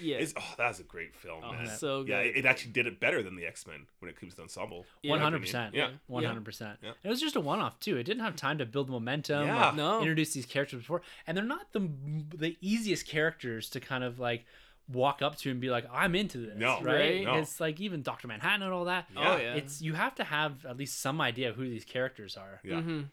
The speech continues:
Speaker 3: before one, 'cause it's not like, you know, Cap you kinda get, Superman you get,
Speaker 2: Yeah.
Speaker 3: Batman you get. You don't need,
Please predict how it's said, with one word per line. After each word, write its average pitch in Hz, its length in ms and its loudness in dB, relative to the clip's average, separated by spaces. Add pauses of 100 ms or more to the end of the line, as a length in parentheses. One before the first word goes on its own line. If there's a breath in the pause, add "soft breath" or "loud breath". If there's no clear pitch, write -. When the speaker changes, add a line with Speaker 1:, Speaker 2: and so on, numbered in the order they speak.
Speaker 3:
before 135 340 -4
one, 131 220 0
'cause 135 260 -4
it's 135 320 -6
not 185 220 -12
like, 151 240 -4
you 208 80 -4
know, 156 160 -6 (100)
Cap 151 320 2
you 143 60 -8
kinda 135 240 -4
get, 127 440 0
Superman 127 540 -4
you 123 100 -4
get, 117 400 -2
Speaker 2:
Yeah. 107 120 2
Speaker 3:
Batman 117 340 -2
you 113 80 -6
get. 110 420 -6
You 139 100 -6
don't 139 140 -4
need, 127 200 -4